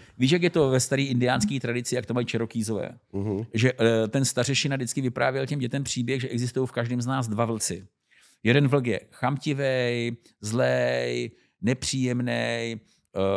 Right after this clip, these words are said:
Speaker 1: pokrytecký a bojovnej, jako v negativním slova smyslu, a ten druhý je hodnej, milej, láskyplnej, soucitnej a tak dále.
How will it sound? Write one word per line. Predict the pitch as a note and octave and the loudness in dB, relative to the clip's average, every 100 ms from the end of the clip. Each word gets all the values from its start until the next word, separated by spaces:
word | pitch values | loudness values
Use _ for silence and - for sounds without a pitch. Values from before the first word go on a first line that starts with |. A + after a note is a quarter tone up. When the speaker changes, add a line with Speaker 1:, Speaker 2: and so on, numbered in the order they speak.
| G2+ G2+ | 0 -4
Speaker 1:
pokrytecký | - - A#2+ C3 B2 A2+ - A#2+ A2+ A2 A2+ A#2 - - - _ _ _ _ _ _ _ _ | -4 -2 0 -2 -2 -6 -6 -2 0 0 -2 -6 -14 -20 -20 _ _ _ _ _ _ _ _
a | G2+ G#2 G2+ A2 C3+ G1+ | 2 4 2 0 -6 -8
bojovnej, | - A2 A#2 A#2 C3 C#3+ F#3+ A#3+ - - | -2 2 4 4 0 0 -2 -6 -8 -10
jako | - - G#2+ | -8 -6 -4
v | |
negativním | G#2+ G#2 A2 A2+ A#2+ | -4 -4 -4 -4 -4
slova | - C3+ | -4 -6
smyslu, | C3 C#3 - | -6 -6 -6
a | C3+ | -6
ten | B2 A#2+ | -2 -2
druhý | A#2+ B2 G2+ | -2 -2 -2
je | F#2+ - - | -6 -12 -4
hodnej, | A#2+ C#3 D3 C#3+ C#3+ C3+ B2 | 0 0 0 -2 -2 -2 0
milej, | A2+ B2+ B2+ B2+ B2+ A#2 | 0 0 -2 -2 -4 -2
láskyplnej, | G#2+ B2 - C3 C3 B2 A#2+ A#2+ A#2 | -2 -2 -4 0 0 0 -2 -2 -2
soucitnej | A2+ A2 A2+ B2+ A#2+ B2 A#2 A#2 | -4 -4 -2 -4 -4 -6 -6 -6
a | G#2 | -6
tak | G#2+ G#2 | -4 -4
dále. | G2+ G#2 G#2+ | -6 -8 -10